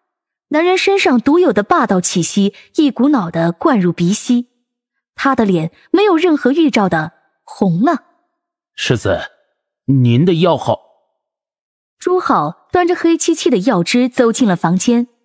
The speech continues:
Speaker 1: 看到房间内那难以描述的一幕，顿时震惊地张大了嘴巴，手中的药碗差点摔了，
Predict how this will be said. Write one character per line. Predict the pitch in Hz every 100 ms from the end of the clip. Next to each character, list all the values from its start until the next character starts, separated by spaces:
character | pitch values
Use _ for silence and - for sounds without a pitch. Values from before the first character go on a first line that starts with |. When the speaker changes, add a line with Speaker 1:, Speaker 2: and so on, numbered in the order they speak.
| _ _ _ _
Speaker 1:
看 | - 415
到 | 349
房 | - 277 320
间 | 370 370
内 | 359 190 - _ _
那 | 403
难 | 302 262
以 | 339
描 | 185 175 254
述 | - 359
的 | 185
一 | 165 170
幕， | 220 160 - _ -
顿 | 302 220
时 | - 247
震 | - 311 233
惊 | 294
地 | 311 202 175
张 | - 339 359
大 | 320
了 | 220
嘴 | - 175
巴， | - 190 202 _ _ _ -
手 | - 320 294
中 | 285
的 | 381
药 | 320 349
碗 | 214 165 -
差 | - 403
点 | 190
摔 | 156 339 359
了， | 359